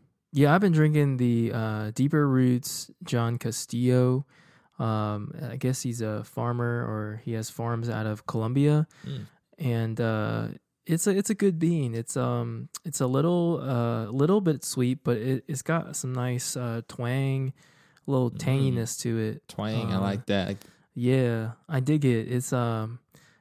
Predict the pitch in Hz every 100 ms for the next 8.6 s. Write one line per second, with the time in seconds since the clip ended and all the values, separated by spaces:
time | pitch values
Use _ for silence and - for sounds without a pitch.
0 | _ 135 - 143 131 123 135 147 147 143
1 | 170 - 196 165 143 139 135 135 127 120
2 | 117 110 110 110 113 110 123 131 131 135
3 | 117 117 131 160 151 156 - - - _
4 | _ _ _ _ - 117 113 110 107 120
5 | 117 117 - - 120 117 117 120 - 139
6 | 147 143 131 123 120 123 117 113 113 113
7 | 123 - 165 147 151 - 156 - - 220
8 | 160 - 139 147 165